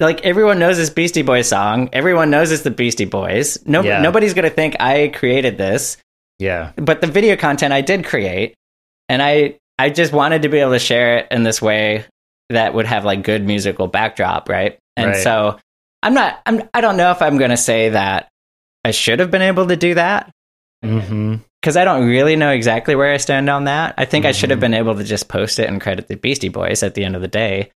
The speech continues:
Speaker 2: Yeah.
Speaker 1: Um, but anyway, um, I think where people are coming from is that they see a lot of really valuable resources that are tied up in proprietary companies, right? Or com-,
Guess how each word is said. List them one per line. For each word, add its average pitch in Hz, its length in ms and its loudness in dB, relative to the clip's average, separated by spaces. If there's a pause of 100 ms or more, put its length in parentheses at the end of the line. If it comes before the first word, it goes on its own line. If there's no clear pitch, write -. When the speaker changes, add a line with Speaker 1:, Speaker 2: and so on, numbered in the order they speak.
(240)
Speaker 2:
Yeah. 90 380 -4
Speaker 1:
Um, 98 720 0
but 107 580 -2 (680)
anyway, 98 440 -2 (280)
um, 110 340 0
I 135 80 0
think 180 260 -2
where 147 160 0
people 143 320 -2
are 113 120 0
coming 131 280 -2
from 110 280 -2
is 101 140 -4
that 101 340 -4 (580)
they 139 140 2
see 156 240 0
a 120 100 2
lot 127 460 2
of 110 160 -4
really 139 380 0
valuable 113 680 0
resources 107 720 -2
that 101 140 -2
are 95 80 -2
tied 98 260 -2
up 95 240 -2
in 101 140 -4
proprietary 95 880 -4 (600)
companies, 95 520 -6
right? 95 200 -2
Or 98 60 -4
com-, 107 200 -4